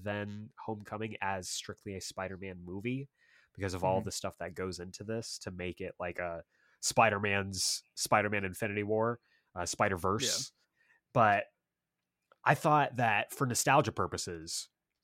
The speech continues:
Speaker 1: checks all the boxes, no question.
Speaker 2: Yeah.
Speaker 1: Um, Andrew Garfield is my Spider-Man now, then, forever together. Like, it is, like, he is going to always be my Spider-Man, and seeing him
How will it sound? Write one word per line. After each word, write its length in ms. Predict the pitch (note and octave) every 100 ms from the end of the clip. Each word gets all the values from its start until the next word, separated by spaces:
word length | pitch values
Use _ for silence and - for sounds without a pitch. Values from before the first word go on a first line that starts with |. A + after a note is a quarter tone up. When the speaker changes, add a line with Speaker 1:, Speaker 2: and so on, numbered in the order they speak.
| -
Speaker 1:
checks 240 | F3 -
all 80 | G2
the 60 | E2+
boxes, 640 | E2+ D2+ - - B2+ - -
no 160 | C3+ A#2
question. 420 | - F#2+ - - - _ _ _ _ _ -
Speaker 2:
Yeah. 380 | G2+ F#2 E2 D#2+
Speaker 1:
Um, 200 | D2 D#2+ - _ _ -
Andrew 220 | E3+ C3
Garfield 440 | A#2+ A2 - G2+ F2
is 260 | A#2 G#2+
my 140 | G2 F2+
Spider-Man 600 | - F2+ E2+ - - - - _ _
now, 420 | G#2+ A#2 G#2 F#2+ F2
then, 320 | G#2 F2+ D#2+ D2+
forever 560 | A2 G2 E2 D#2+ D2+ -
together. 400 | F2+ E2 D2 F2 -
Like, 280 | G#2 F#2+ -
it 140 | A#2
is, 520 | A#2 G#2+ F#2 F2 - -
like, 360 | G#2 E2+ E2+ - - _ _ _ _ _ _ _ _ _
he 280 | - F3+ D#3
is 180 | B2+ -
going 220 | A#2 A2+
to 60 | G2+
always 240 | G2 F2+
be 120 | F2
my 120 | F2 E2
Spider-Man, 420 | - F2 E2+ F2+
and 120 | G2
seeing 480 | - - C#3 C#3+ B2+
him 600 | A#2 A2 G2 E2 D#2